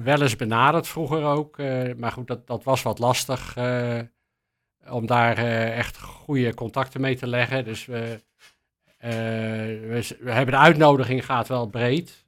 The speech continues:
maar het aantal deelnemers specifiek, eh, vanuit de buurthuizen is, eh, is minimaal.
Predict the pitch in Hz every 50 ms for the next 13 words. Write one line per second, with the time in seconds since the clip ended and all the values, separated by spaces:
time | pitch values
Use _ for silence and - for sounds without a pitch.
0 | _ _ 117 117 117 113 117 117 117 117 117 117 123 120 113 - - - 131 120
1 | - 113 98 120 120 127 143 143 143 139 139 135 139 139 131 - - - _ _
2 | _ _ _ _ _ _ - - - 139 120 - - 123 - 139 139 135 _ -
3 | _ - 131 123 120 120 120 120 120 117 117 120 120 _ _ _ _ _ _ _
4 | _ _ - 127 120 117 107 - 104 101 123 131 131 131 131 131 135 127 131 135
5 | 131 120 - - - - 127 123 123 123 127 123 127 - 135 131 131 131 127 127
6 | 127 127 127 131 127 117 - 135 131 127 127 117 120 113 110 113 120 143 147 _